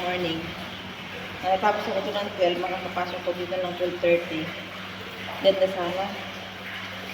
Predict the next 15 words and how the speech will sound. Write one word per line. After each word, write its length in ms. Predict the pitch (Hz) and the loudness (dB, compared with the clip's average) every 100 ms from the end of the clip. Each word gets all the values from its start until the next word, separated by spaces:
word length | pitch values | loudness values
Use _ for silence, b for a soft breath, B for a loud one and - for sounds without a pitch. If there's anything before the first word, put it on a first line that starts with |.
| - | -2
So, 80 | 196 | 2
kailangan 400 | 196 196 196 190 | 4 6 6 4
na 80 | 190 | 0
siguro 320 | 196 196 196 | -2 0 0
natin 320 | 190 190 190 | 2 2 2
maghanap 400 | 185 185 214 190 190 | -2 -2 0 0 0
ulit, 160 | 180 185 - | -2 -2 4
guys, 160 | 175 175 - | 4 4 0
ng 240 | 180 180 180 - - - - - - - - - | 0 0 -4 -6 -8 -8 -8 -8 -8 -10 -8 -2
ibang 240 | 185 190 | 2 2
trabaho 440 | - 170 165 160 165 190 | 2 0 0 -2 -4 -4
kasi 240 | - 180 156 - - - - - - - - - 220 | -4 -4 -4 -4 -8 -8 -8 -8 -8 -8 -10 0 6
sayang 320 | 196 214 214 | 6 6 4
yung 120 | - 180 | 4 4
oras. 240 | 196 214 | 4 2